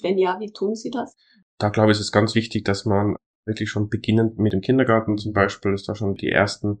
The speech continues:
Speaker 2: auch gruppendynamischen Spiele vielleicht, ähm, stattfinden, Sensibilisierungen stattfinden, aber nicht nur für Kindergartenkinder, sondern auch für Eltern oder Erziehungsberechtigte.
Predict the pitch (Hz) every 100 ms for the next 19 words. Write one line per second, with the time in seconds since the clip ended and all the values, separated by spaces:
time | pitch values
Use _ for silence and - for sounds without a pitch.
0 | - 95 95 - 104 - 107 104 98 90
1 | 107 98 - 95 - 107 120 113 107 101
2 | 98 101 101 - - - 101 - 107 -
3 | 104 101 104 107 101 98 98 101 127 123
4 | 113 107 107 104 - 107 101 110 95 98
5 | 98 110 - 98 - - 123 113 104 -
6 | 101 110 101 98 92 85 - - - 92
7 | 104 107 95 90 - 131 127 - 98 104
8 | - 104 101 107